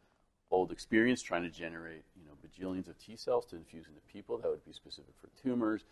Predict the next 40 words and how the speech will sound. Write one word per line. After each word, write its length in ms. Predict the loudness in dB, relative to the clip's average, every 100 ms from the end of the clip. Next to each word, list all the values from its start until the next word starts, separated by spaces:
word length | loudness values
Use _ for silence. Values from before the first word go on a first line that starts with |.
| -20 -20 -20 _ -4
This 160 | -4 -2
comes 340 | 2 2 2
really 200 | 4 4
from 160 | 4 4
a 80 | 6
lot 240 | 8 6
of 100 | 4
mouse 500 | 0 4 4 4 -4 -6
immunology 720 | -14 -12 -10 -8 -8 -10 -16
that 120 | -16
use 280 | -18 -16 -18 _
tricks 320 | 2 2 2
of 100 | -4
mouse 300 | 0 -2 -2
immunology 720 | -10 -16 -12 -10 -10 -14 -20 -20 _ _ _ -14
to 100 | -14 -14
interrogate 560 | -20 4 8 8 6 -2
what 120 | -2
happens 420 | -6 -6 -6 -8 -18
when 80 | -20
T 180 | -20 -12
cells 200 | -10 -10
are 40 |
overstimulated. 840 | -16 -18 -20 -20 -20 -20 -20 -20 -20 _ _ _ _ -20
And 80 | -6
so 100 | -4
the 100 | -2
reports 540 | -2 4 6 8 6
are 400 | 2 6 6 4 -4 -20
that 120 | -20 -18
this 160 | -18
invariably 500 | -14 -6 0 0 0
results 420 | -8 -12 -14 -16 -18
in 80 |
senescence, 840 | -20 -20 -20 -20 -20 -20 _ -20 -20 _ _
cells 280 | 2 2 2
that 100 | -10
can 120 | -14
no 120 | -14
longer 300 | -14 -12 -12